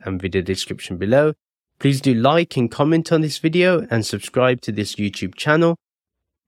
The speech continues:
Do follow or subscribe to this podcast on your favorite podcast streaming app. Thank you very much for listening to this episode. Let's end with the Shanti Mantra and the Soham Mantra. Soham,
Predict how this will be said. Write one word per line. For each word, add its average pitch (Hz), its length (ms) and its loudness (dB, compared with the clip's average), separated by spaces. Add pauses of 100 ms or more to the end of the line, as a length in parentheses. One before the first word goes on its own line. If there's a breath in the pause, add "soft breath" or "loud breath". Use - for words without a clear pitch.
(120)
Do 110 160 0
follow 139 500 2
or 110 60 -4
subscribe 113 500 -2
to - 80 -18
this 104 200 -6
podcast 127 680 -2
on 110 120 -2
your 107 100 0
favorite 101 460 -2
podcast 92 420 -6
streaming 95 480 0
app. - 200 -10 (560)
Thank 131 300 2
you 123 80 4
very 110 200 4
much 104 260 0
for - 160 -4
listening 135 380 0
to - 80 -10
this 156 220 0
episode. 147 600 0 (400)
Let's - 460 -2 (260)
end 104 260 -2
with 98 160 -4 (120)
the 95 340 -4
Shanti 127 500 0
Mantra 127 600 2
and 95 180 -4
the 95 60 -6
Soham 143 460 2
Mantra. 143 520 0 (1120)
Soham, 107 800 0